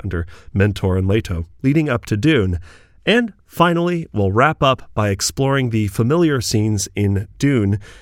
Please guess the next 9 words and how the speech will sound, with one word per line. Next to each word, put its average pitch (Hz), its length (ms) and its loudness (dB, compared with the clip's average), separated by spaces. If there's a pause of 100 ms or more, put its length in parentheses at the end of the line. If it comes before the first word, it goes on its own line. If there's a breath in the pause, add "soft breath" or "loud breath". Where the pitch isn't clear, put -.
(160 loud breath)
and 110 360 0
everything 127 580 0 (180)
you 120 240 2 (160)
didn't 180 380 2
know 147 480 2
he 160 160 2
was 156 220 0
doing, 160 500 0 (200)
<laughs> - 100 -16